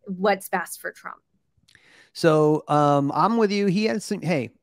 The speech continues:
Speaker 2: he had a good message. At least it resonated with a lot of people in twenty sixteen.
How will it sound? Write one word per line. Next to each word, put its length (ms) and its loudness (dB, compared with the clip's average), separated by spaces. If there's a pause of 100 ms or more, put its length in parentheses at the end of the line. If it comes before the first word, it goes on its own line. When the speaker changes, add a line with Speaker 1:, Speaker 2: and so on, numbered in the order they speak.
(120)
Speaker 2:
he 120 -4
had 100 0
a 20 0
good 180 2
message. 380 -2
At 60 -4
least 340 -4
it 140 -2
resonated 460 0
with 120 -2
a 60 -2
lot 240 0
of 80 -8
people 240 -4
in 80 -4
twenty 240 -4
sixteen. 500 -6